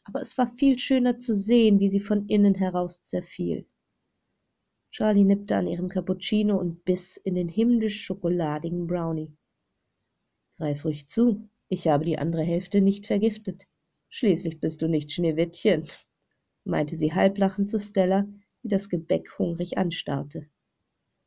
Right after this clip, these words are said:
Es dauerte noch einige Minuten, aber schließlich schnappte sich das Mädchen doch ein Stück. Sie verlor bereits. Hunger, Durst, Einsamkeit und Dunkelheit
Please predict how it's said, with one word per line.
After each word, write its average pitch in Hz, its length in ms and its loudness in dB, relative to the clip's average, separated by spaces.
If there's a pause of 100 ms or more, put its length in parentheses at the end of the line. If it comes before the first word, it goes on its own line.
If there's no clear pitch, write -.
(960)
Es 202 160 -6
dauerte 208 360 4
noch 196 180 2
einige 190 420 4
Minuten, 180 680 -2 (100)
aber 202 200 2
schließlich 185 640 0
schnappte 170 340 -2
sich 165 160 -4
das 165 180 -4
Mädchen 170 440 0
doch 156 160 -2
ein 151 140 -2
Stück. 151 380 -6 (1000)
Sie 202 140 -4
verlor 202 460 0
bereits. 156 680 -6 (1040)
Hunger, 220 600 0
Durst, 185 880 -2 (120)
Einsamkeit 160 920 -4
und 214 320 -2
Dunkelheit 170 880 2